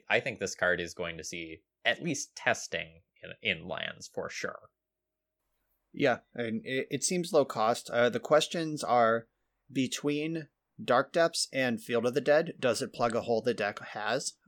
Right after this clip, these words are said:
Speaker 2: Uh, like, those, those two things kind of represent what this card's already doing. Uh, I, I think that unless you're getting some value out of Chapter three, like, even if it's just, like, uh,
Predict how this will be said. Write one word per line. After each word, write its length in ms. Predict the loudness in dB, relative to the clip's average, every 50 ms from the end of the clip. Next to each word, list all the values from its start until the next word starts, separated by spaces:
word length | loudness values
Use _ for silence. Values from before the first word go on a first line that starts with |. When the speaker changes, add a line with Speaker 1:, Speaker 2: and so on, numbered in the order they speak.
| _ _ _ _ -6
Speaker 2:
Uh, 220 | -4 -2 -2 -2 -2
like, 200 | -4 -6 -6 -6 _ _ _
those, 440 | -6 0 2 2 2 2 0 -4 -4
those 220 | 0 0 0 0 2
two 160 | 0 0 0
things 380 | 2 0 0 0 0 -2 -4 -4
kind 240 | -4 -2 0 0
of 100 | 0 2
represent 480 | 2 0 0 0 -2 -2 -2 -2 -4 -6 -8 -4
what 220 | -2 -2 0 0
this 120 | -4 -6
card's 220 | -2 0 0 0 2
already 240 | 0 0 -2 -4 -4
doing. 380 | -4 -4 -4 -4 -4 -6 -6 -8 _ _ _ _ _ _ _ _ _ -2
Uh, 220 | 0 2 2 2
I, 180 | 2 2 0 0 0 0
I 100 | -2 -2
think 400 | -2 -2 -2 -2 -2 -4 -6 -12 _ _ _ _ _ _ -20 -20 _ -10
that 360 | -4 -2 0 0 0 -2 -4 _ -4
unless 420 | -2 0 2 2 2 0 0 -2
you're 400 | 0 2 4 4 4 2 0 -4 -8 -4
getting 300 | -2 -2 -2 -2 -2 -2
some 280 | -2 -2 -2 -2 -2
value 320 | -2 0 0 0 0 0 -2
out 100 | -2 -2
of 100 | -4 -4
Chapter 320 | -4 -4 -4 -4 -6 -8
three, 420 | -8 -4 -4 -2 -2 -2 -4 -6 -12 _ _ _
like, 200 | -4 -4 -4 0
even 260 | -2 0 2 2 2
if 100 | 4 2
it's 180 | 2 0 0 4
just, 280 | 4 4 4 4 4
like, 320 | 4 4 4 4 0 -4 _ _ _ _ _ _ _ _ _ _ _ _ _ _ _ _ _ _ _ _ _ _
uh, 200 | 2 2 2 2